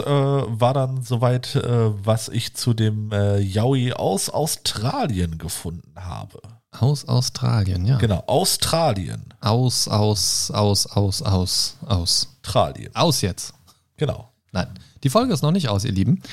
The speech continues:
Speaker 1: Richtig.
Speaker 2: Auch wenn wir schon, äh, über unsere übliche Stunde hinweg geschlittert sind, so langsam.
Speaker 1: Ja.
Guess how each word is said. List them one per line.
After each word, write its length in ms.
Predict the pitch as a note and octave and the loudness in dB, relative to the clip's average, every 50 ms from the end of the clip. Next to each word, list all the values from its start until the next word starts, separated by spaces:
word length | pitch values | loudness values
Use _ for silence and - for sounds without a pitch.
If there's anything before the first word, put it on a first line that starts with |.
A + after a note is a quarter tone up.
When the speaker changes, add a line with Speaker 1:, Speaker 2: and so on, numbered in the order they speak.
| - - | 0 0
Speaker 1:
Richtig. 280 | C#3 - - C3 - - | 0 0 0 -2 0 2
Speaker 2:
Auch 160 | B2+ - - | 2 2 2
wenn 140 | C3 C3 C3+ | 2 2 2
wir 100 | C#3 C3+ | 2 0
schon, 320 | B2+ - C3 B2+ A#2+ A#2+ | 0 0 0 0 0 0
äh, 140 | A#2+ A#2+ A2+ A2+ - | 2 0 0 0 2
über 240 | - D3 C#3+ C#3 - | 0 2 2 2 2
unsere 340 | B2 A#2+ A#2+ A#2+ B2 A2 B2+ | 2 2 2 2 2 2 2
übliche 460 | C3 C#3 C#3+ - B2+ A#2 - - A2 | 2 0 0 2 0 0 2 2 0
Stunde 460 | - - - - B2+ B2+ C3+ C#3+ C3+ | 0 0 -2 0 2 2 2 2 2
hinweg 480 | A2 A2+ A2 G#2 A#2+ C3+ C3 - - - | 2 2 2 2 0 -2 -2 -6 -8 -2
geschlittert 1120 | A2+ A2 G#2 G#2 G2+ G2+ - - - - - - - A2+ G#2+ A2 A#2+ B2+ B2+ A2 G2+ - | 0 2 2 2 2 0 -4 -6 -6 -4 -4 -2 2 2 2 4 4 2 2 2 0 0
sind, 220 | - G#2 G2+ G2 F#2+ | 0 0 0 2 2
so 100 | G#2 G2 | 2 2
langsam. 600 | F#2+ F#2 F#2+ G2+ G2 F2+ G2 F#2+ G2+ D3 E3 - - - - | 2 2 2 2 2 2 2 2 2 0 0 -2 -6 -6 -2
Speaker 1:
Ja. 180 | A2 F#2+ G#2 | 0 0 0